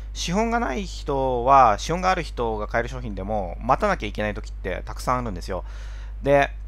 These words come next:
ビジネスで大事な時っていうのは、これ恋愛でも結構一緒なんですけれども、待てってあるじゃないですか、その柔道とかで。あの柔道の待てっていう考え方がすんげえ大事だと思ってて、待てない人っていうのがやっぱ無限に多いんですよね。で、なんか本当に多いのが、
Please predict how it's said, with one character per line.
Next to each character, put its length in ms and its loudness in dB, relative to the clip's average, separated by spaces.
ビ 140 -4
ジ 80 0
ネ 80 6
ス 80 -2
で 40 2
大 220 6
事 60 0
な 100 4
時 200 -4
っ 20 -8
て 160 -8
い 40 0
う 40 -2
の 120 -4
は、 300 4
こ 60 -4
れ 80 -2
恋 80 2
愛 100 0
で 60 0
も 80 0
結 160 -8
構 80 -2
一 60 -6
緒 420 -2
な 100 -2
ん 60 -4
で 80 -8
す 80 -10
け 60 -6
れ 60 -6
ど 80 -6
も、 280 -2
待 300 4
て 120 2
っ 40 -4
て 80 0
あ 80 4
る 60 -2
じ 80 -4
ゃ 20 -2
な 60 -2
い 20 -8
で 0 -
す 60 -8
か、 80 -8
そ 100 -6
の 60 -4
柔 200 -4
道 120 -4
と 100 -10
か 100 -6
で。 160 -6
あ 120 -2
の 80 -2
柔 260 -2
道 220 2
の 240 2
待 180 4
て 80 0
っ 60 -4
て 60 -4
い 40 -4
う 40 -6
考 180 -2
え 60 -4
方 160 -2
が 80 -4
す 200 -8
ん 60 -4
げ 60 -2
え 40 0
大 140 6
事 60 0
だ 80 2
と 60 -2
思 100 -2
っ 20 -8
て 80 -8
て、 340 2
待 200 6
て 60 -2
な 120 2
い 40 -4
人 160 -4
っ 40 -8
て 80 -4
い 40 0
う 40 0
の 60 0
が 40 2
や 60 2
っ 20 -4
ぱ 80 -2
無 160 -2
限 140 0
に 60 -2
多 40 0
い 20 0
ん 40 -2
で 40 -6
す 20 -14
よ 60 -4
ね。 160 -4
で、 180 -2
な 120 -4
ん 40 -4
か 60 -10
本 200 -6
当 140 0
に 440 0
多 160 -2
い 40 -2
の 120 -2
が、 360 4